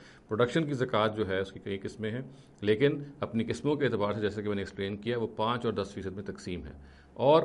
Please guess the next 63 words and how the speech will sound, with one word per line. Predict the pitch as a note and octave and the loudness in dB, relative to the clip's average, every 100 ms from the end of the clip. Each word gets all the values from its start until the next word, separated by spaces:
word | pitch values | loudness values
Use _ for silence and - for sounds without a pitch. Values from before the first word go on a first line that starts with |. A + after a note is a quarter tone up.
| - | 2
اگر | A2 C#3+ C#3 | 4 4 4
بغیر | G2+ G2 C3 E3 | 0 4 8 8
محنت | C#3 A#2+ B2+ B2 | 6 2 2 0
اور | A2+ | 0
سرمایہ | A2+ F#2 F2+ F#2+ - | -2 -2 -2 -4 -6
کے | D#2+ - - - - | -10 -12 -20 -20 -14
میں | G2+ G2 G#2+ | -8 -4 -2
آپ | G#2+ G#2 - | -2 -2 0
کو | G2 | 0
اگر | F#2 | 0
کوئی | G#2 | -2
چیز | - A#2 | 0 0
مل | G2+ B2+ | 2 4
جائے، | A2 F#2+ B2 | 4 4 0
بائی | A2 F2 | -2 -4
چانس | E2+ G2 G2+ - | -2 -4 -4 -4
مل | F2+ | -4
جائے، | F#2 F#2 | -2 -2
آپ | F2 | -2
کو | G2+ | -4
اچانک | - G#2+ A#2+ | -4 -2 -2
کوئی | A#2 | -2
چیز | - F#2 | -4 -6
مل | F2+ | -2
جائے، | G2+ | -4
جس | G2+ | -4
میں | G2 | -6
آپ | - | -6
کی | |
دونوں | G2+ D3 D#3 | 0 2 2
چیزیں | B2+ A2+ | 0 0
صرف | G#2 G2 G#2+ | -2 -8 -8
نہیں | F#2+ | -6
ہوئی | F2+ | -6
ہوئی، | F2+ - - - - - | -6 -8 -14 -20 -14 -4
آ، | F#2+ F2+ F2 | 0 2 2
جیسے | G2 G#2+ | 0 0
میں | G#2+ | -2
نے | G2 | -4
اس | |
کی | G#2 | -6
مثال | G2+ G2+ - G#2 F#2+ | -8 -6 -2 0 0
دی، | C#3+ | 0
میراث | A#2+ A2 A#2 - - - G#2 G2 | 4 4 4 0 -10 -4 -4 -2
کے | G2 | -4
پیسے، | F#2+ E2+ G#2 | -4 -4 -6
اس | - | -6
کی | G2 | -8
ایک | F2+ | -4
بڑی | F#2+ G2+ G2 | -2 -2 -2
واضح | F2+ A2 | 0 0
مثال | A2+ F2+ E2 E2 | 0 -2 -6 -6
ہے، | E2 - - - | -10 -16 -20 -14
تو | - | -10
یہاں | G2 F#2+ A#2 | -6 -4 -4
پہ | A#2 | -6
پھر | - F2+ | -6 -6
آپ | F2 F#2 | -6 -8
زکوٰۃ | E2+ E2+ - | -6 -6 -8
بیس | F#2+ G#2 - | -6 -6 -6
پرسینٹ | - F2 - | -12 -12 -12
دیں | - | -14
گے۔ | - | -16